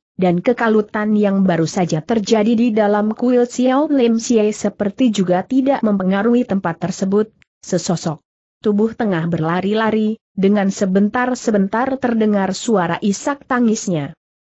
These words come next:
Setelah berlari sekian lama, akhirnya sosok tubuh itu terguling rubuh di tanah, tampaknya dia letih sekali. Di tangannya membawa sesuatu, yang digendongnya rapat pada dadanya. Waktu tubuh terjerambab,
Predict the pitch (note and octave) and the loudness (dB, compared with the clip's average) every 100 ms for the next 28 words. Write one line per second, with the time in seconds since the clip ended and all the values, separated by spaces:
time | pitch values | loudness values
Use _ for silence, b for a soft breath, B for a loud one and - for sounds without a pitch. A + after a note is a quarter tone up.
0 | - - B3 B3 A#3 A#3 F3 E3 D#3+ F#3 | -12 -4 -2 0 0 -2 -4 -2 -2 0
1 | G3+ G3+ A#3 G#3+ E3 D#3+ F#3+ G#3 G#3 G#3+ | -2 -2 0 0 2 0 0 0 -2 -4
2 | - - F#3 F#3+ B3 B3+ B3+ B3 - F#3+ | -8 -6 -4 0 2 4 2 0 -2 -4
3 | - D#3+ - C#4 B3 C4 A#3 - B3+ C4 | -2 -6 -2 -2 0 0 -2 -4 -2 -2
4 | F#3+ F#3+ F#3+ F#3+ G3 A3+ A#3 C4 G3+ F3+ | -2 2 2 2 2 2 2 2 0 0
5 | G3 G#3 G#3+ G#3 _ _ - C4 B3 A3 | -2 -2 -2 -6 _ _ -4 -2 0 -4
6 | - A3+ A#3 B3 A#3+ A3+ C4 - D#3+ - | -2 0 2 2 2 2 -2 -2 -6 -6
7 | F#3 E3 D#3 C3+ C#3 _ _ _ _ G3 | -8 -4 -4 -4 -8 _ _ _ _ 0
8 | A3+ G3+ G3 G#3 A3 A#3+ C4 C4 A3+ F#3 | 0 0 0 2 4 2 4 4 4 2
9 | G3 G3+ A#3+ A#3 G#3 G3+ A3 A3+ A3+ _ | 0 -2 -4 0 0 0 -2 -4 -6 _
10 | A3 A#3+ B3+ A#3+ B3 A3+ G3+ G3+ A#3 A#3+ | 0 2 2 2 4 4 2 2 0 0
11 | G#3+ - F3+ - G3 E3+ D#3+ E3+ E3 E3+ | -2 -2 -4 -4 -4 -2 0 0 0 0
12 | F3 D3 D#3 _ _ _ - G#3 G3+ - | 0 -2 -6 _ _ _ -2 -2 -2 -2
13 | A#3+ B3+ G#3 G#3+ A3+ C#4 C4+ A3 G3 G3+ | -2 0 2 2 0 0 0 0 2 2
14 | G3+ G3+ | 0 -4